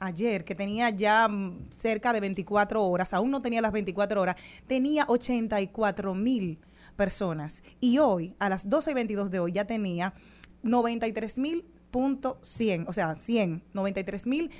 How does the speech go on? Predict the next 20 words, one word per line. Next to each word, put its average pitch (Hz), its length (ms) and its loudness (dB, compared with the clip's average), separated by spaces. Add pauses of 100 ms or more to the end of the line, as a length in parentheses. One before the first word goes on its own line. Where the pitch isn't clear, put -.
(100)
cien 247 220 -2
personas 247 320 0
que 240 100 -4
lo 208 60 0
han 208 80 -2
seguido. 165 400 -4
En 320 160 4
unas 415 240 0
treinta 339 260 2
y 285 40 2
nueve 269 200 2
horas 196 240 2
ha 269 160 2
aumentado 226 1000 2 (320)
cincuenta 262 580 4
y 233 80 0
seis 226 380 0
mil 339 200 2
doscientos 247 540 0
seguidores. 190 720 -4